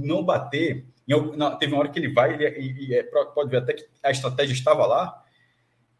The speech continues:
Teve um momento que ele usa, ele encerrava o tempo, e na tréplica, encerrando o tempo, ele falou dos imóveis, falou muito rapidamente, falou dos imóveis,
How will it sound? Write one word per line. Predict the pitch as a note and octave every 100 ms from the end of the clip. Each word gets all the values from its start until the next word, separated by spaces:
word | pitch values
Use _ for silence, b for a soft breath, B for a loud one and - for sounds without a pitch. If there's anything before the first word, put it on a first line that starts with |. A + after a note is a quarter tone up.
| _ _
Teve | D#3+ D#3+
um |
momento | D#3+ D#3+
que | -
ele | F3
usa, | - D3+
ele | D#3 D#3
encerrava | F#3 - D3 D3+ F3+ G#3+
o | -
tempo, | C#3+ - - A3 - _ _ _ _ _ _ _ _
e | -
na | D3
tréplica, | - - C#3+ -
encerrando | E3 - C#3+ E3 F#3
o |
tempo, | D3 D#3 F3+
ele | G3+
falou | B3 G3 F3
dos | D3
imóveis, | C3 A#2+ C3+ C3
falou | E3 C#3
muito | A#3+
rapidamente, | A#3 G#3+ F3 A#2+ -
falou | A#2+
dos | A#2
imóveis, | D#3 D3 D3 C#3 C3+ C3+